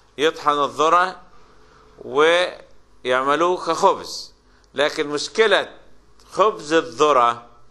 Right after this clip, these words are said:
إنه إذا نشف، يعني لا يسالك إلا ساخناً، إذا نشف بصير يابس كالحجر، يعني لا يصلح استخدام الآدمي.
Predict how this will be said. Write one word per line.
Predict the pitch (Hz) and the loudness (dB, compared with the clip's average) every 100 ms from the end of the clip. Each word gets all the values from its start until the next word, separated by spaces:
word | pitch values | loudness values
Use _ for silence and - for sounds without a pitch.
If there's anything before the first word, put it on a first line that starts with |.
| _ - - _ - - _ - | _ -20 -20 _ -20 -20 _ -12
إنه | 127 156 | -6 -2
إذا | 156 180 170 160 131 - - - | 0 2 2 0 -2 -8 -20 -16
نشف، | 151 208 208 214 208 - - - - - - _ - _ - - - | -4 -2 2 2 0 -18 -20 -20 -20 -20 -20 _ -20 _ -20 -20 -6
يعني | 107 117 123 | -4 -2 2
لا | 165 | 2
يسالك | 180 170 202 196 190 - | 2 0 0 2 0 -2
إلا | 185 190 185 | -4 -2 0
ساخناً، | 202 180 - 139 123 107 - - - - - _ 120 | 0 0 -2 -2 -2 -2 -6 -20 -20 -20 -20 _ -12
إذا | 117 151 | -4 -2
نشف | 185 196 226 226 226 - - - - - | 0 2 2 2 -2 -20 -20 -20 -20 -10
بصير | 123 123 180 175 | -8 -2 0 2
يابس | 165 170 156 151 | 2 0 -2 -4
كالحجر، | - 143 127 113 98 80 - _ _ _ _ _ | -4 -2 -4 -4 -4 -6 -16 _ _ _ _ _
يعني | 104 95 113 | -8 -6 0
لا | 131 160 | 0 0
يصلح | 170 165 | -2 -4
استخدام | 143 - 120 127 147 | -4 -6 -6 -2 -2
الآدمي. | 135 110 95 73 67 | -2 -2 -4 -6 -16